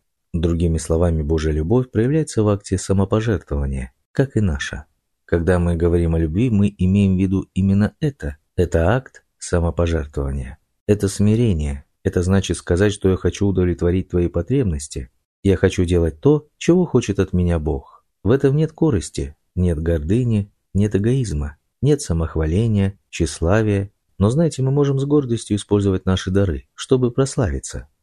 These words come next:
Я могу проповедовать, чтобы прославиться или стать знаменитым. Возможно, это не слишком хорошо сработает. Я могу проповедовать ради известности, успеха или престижа. Я могу проповедовать, чтобы меня приняли. Я могу, и вы можете делать то же самое.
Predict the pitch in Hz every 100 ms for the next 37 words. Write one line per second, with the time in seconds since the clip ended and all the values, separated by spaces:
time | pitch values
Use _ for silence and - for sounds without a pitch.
0 | - 90 90 87 85 80 82 92 110 92
1 | 85 - 85 80 71 85 - 143 95 -
2 | - 69 _ _ 107 107 101 110 107 98
3 | 120 135 113 - 69 69 _ _ - 131
4 | 127 127 113 107 98 92 90 92 - 87
5 | - 90 85 87 - 117 127 - 67 -
6 | _ - 92 90 87 87 85 87 90 110
7 | 101 92 - 98 101 117 147 135 - 71
8 | - - - _ - 85 - 143 156 -
9 | 123 - - 104 95 101 104 - 76 65
10 | 65 _ _ - 98 101 117 117 92 90
11 | 90 92 90 85 - - 85 90 92 101
12 | 180 131 76 67 65 _ _ _ 92 92
13 | 85 92 156 147 139 131 117 107 104 110
14 | 104 107 107 117 - 85 65 69